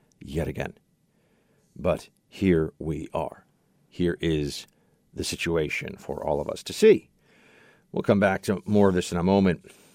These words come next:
I know the My Pillow products super well because I use them all the time.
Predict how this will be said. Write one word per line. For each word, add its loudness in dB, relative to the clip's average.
I 4
know 8
the 2
My 6
Pillow 6
products 4
super 0
well -8
because 0
I 6
use 4
them 4
all 0
the -2
time. -6